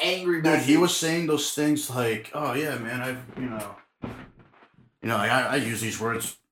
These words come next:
Speaker 2: occasionally." <laughs>
Speaker 1: No, no,
Speaker 2: Like, he was
Speaker 1: Durant
Speaker 2: just
Speaker 1: was,
Speaker 2: spitfiring these
Speaker 1: Durant
Speaker 2: words.
Speaker 1: was mad. Yeah, he was just trying to get
Speaker 2: And
Speaker 1: his
Speaker 2: if you guys
Speaker 1: attention.
Speaker 2: wanna look up the D Ms, just please go on Google and, you know,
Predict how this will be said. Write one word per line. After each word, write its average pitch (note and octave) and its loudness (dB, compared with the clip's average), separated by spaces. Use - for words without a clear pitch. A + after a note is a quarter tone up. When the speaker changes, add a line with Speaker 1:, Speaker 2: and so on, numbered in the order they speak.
Speaker 2:
occasionally." G#2 -2
<laughs> - 0
Speaker 1:
No, C#3+ -2
no, C#3 -2
Speaker 2:
Like, C3+ 4
he F#3+ 8
was F#3+ 8
Speaker 1:
Durant - 6
Speaker 2:
just F3 4
Speaker 1:
was, D3 4
Speaker 2:
spitfiring G#2+ 0
these G#2 -4
Speaker 1:
Durant D#3 2
Speaker 2:
words. C#3 -2
Speaker 1:
was C3 -8
mad. D3 4
Yeah, C#3+ 0
he D3+ 0
was D#3 0
just C#3 -6
trying A#2 -2
to A2+ -12
get C#3 -2
Speaker 2:
And A#2+ -2
Speaker 1:
his B2+ 6
Speaker 2:
if B2 0
you D3+ 4
guys F3+ 6
Speaker 1:
attention. E3+ 6
Speaker 2:
wanna - 6
look D3+ 6
up C3+ -4
the C#3+ -2
D C#3+ 4
Ms, C#3 -2
just A2+ -8
please A#2+ -6
go A#2+ -4
on A2+ -4
Google G#2 -6
and, F2+ -12
you F2+ -14
know, E2+ -16